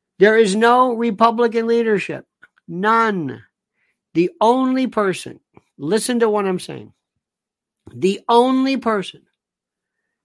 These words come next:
is Donald Trump. It's horrible. Years ago, when somebody had a fever that was going to break them, a fever, a fever that would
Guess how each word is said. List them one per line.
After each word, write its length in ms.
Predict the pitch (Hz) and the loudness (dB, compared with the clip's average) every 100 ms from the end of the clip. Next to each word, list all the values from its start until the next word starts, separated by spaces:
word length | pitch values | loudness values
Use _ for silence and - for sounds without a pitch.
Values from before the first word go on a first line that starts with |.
| _ _ | _ _
is 220 | - 185 160 | -4 -2 -2
Donald 420 | 196 202 202 190 | -2 0 -2 -4
Trump. 300 | 170 - - _ _ _ _ _ _ _ _ _ _ _ _ | -8 -12 -18 _ _ _ _ _ _ _ _ _ _ _ _
It's 80 | - | -4
horrible. 440 | 220 202 127 - _ _ _ _ _ _ _ _ _ _ _ _ _ _ | -2 -4 -8 -18 _ _ _ _ _ _ _ _ _ _ _ _ _ _
Years 300 | - 233 247 | -2 0 2
ago, 460 | 240 226 226 185 - - - - | 0 0 2 0 -4 -16 -16 -8
when 160 | 165 | -6
somebody 320 | 170 214 208 | -2 -2 0
had 140 | 190 185 | 0 0
a 80 | 175 | -4
fever 560 | - 208 165 113 - - | -2 -2 0 -4 -8 -8
that 220 | 151 170 | -4 -2
was 160 | 170 143 | -2 -2
going 260 | 175 175 | 0 0
to 60 | 160 | -2
break 380 | 131 160 190 - | -2 -2 -2 -6
them, 380 | 220 226 220 _ _ | -8 -8 -10 _ _
a 80 | - | -10
fever, 720 | 139 - - 269 208 139 - | -10 -8 -2 -2 0 -4 -6
a 200 | 180 180 | -2 0
fever 760 | 180 - - - 269 254 202 139 | -2 -10 -16 -6 -2 -2 -2 -6
that 240 | 127 170 175 | -2 -2 -2
would 260 | 165 151 | -4 -6